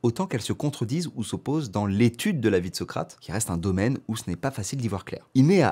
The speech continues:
Alopès, euh, qui est un dème d'Athènes, hein, c'est-à-dire ce qui correspond aujourd'hui à une commune athénienne. Il y naît quelque part entre moins quatre cent soixante-dix et moins quatre cent soixante-sept, et c'est le fils de son père Sophronisque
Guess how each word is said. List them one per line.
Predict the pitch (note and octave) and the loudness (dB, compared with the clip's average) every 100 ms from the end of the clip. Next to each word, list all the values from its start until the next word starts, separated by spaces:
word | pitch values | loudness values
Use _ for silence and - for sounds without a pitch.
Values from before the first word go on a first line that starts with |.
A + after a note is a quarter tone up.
| - | 4
Alopès, | D#3 C#3 C3 C3 - - _ - | 4 4 4 0 -2 -8 _ -18
euh, | - | -12
qui | - | -8
est | F2 E2 | -6 -4
un | D2 | -6
dème | D#2+ D#2 A2 D3 D#2 - - | -4 4 4 4 0 -6 -8
d'Athènes, | E2 - G2 C#3+ | -8 -4 -2 -2
hein, | E2 | -6
c'est-à-dire | F2+ D#2+ E2 F#2+ C#2+ | -8 -6 -4 -4 -8
ce | |
qui | - | -12
correspond | E2+ E2+ - F#2+ | -8 -8 -4 -4
aujourd'hui | F2 E2+ G2+ | -4 -4 -6
à | |
une | E2+ E2 | -6 -6
commune | - B2 B2 A#2+ | 2 6 8 6
athénienne. | F#2 F2+ F2+ C3+ E3 | 2 0 0 0 0
Il | A#2 A2+ | 2 8
y | C3 | 10
naît | C#3 C#3+ C3 - | 10 8 4 -2
quelque | A2+ G2+ | -4 -4
part | G2+ A#2+ G#2 | 0 2 2
entre | F#2 - | 0 -2
moins | F#2+ A2+ A#2+ | 0 2 0
quatre | A#2+ | -2
cent | A2+ | -6
soixante-dix | G#2 G#2+ G2 G#2+ - - | -4 -4 -2 -4 -6 -6
et | |
moins | E2 E2+ F#2 | -4 -4 -4
quatre | F2+ | -8
cent | F#2+ | -8
soixante-sept, | F2+ - E2 D2+ A#2+ E3+ - _ | -12 -10 -12 -4 -4 -4 -8 _
et | |
c'est | G2+ F2+ | -4 -4
le | |
fils | E2+ - C3+ A2+ | -4 -4 -4 -2
de | |
son | F2+ E2+ | -4 -6
père | - - C3 F2 - | -2 4 4 4 -2
Sophronisque | - C#3+ - G2+ A#2 E3+ - | 0 0 2 0 2 0 -6